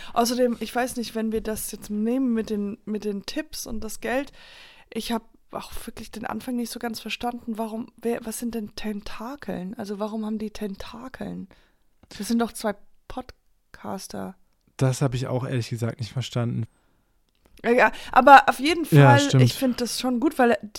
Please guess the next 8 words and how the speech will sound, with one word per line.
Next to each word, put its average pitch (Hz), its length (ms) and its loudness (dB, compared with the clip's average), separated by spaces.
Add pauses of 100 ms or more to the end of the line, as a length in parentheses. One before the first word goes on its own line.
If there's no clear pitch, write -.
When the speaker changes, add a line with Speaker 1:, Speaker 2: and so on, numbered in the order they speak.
Speaker 1:
die 233 120 0
haben 233 160 0
uns 220 200 -4
jetzt - 320 -8 (240)
schon 226 260 -6
erlaubt, 208 520 -4 (180)
von 233 220 -4
uns, 226 280 -6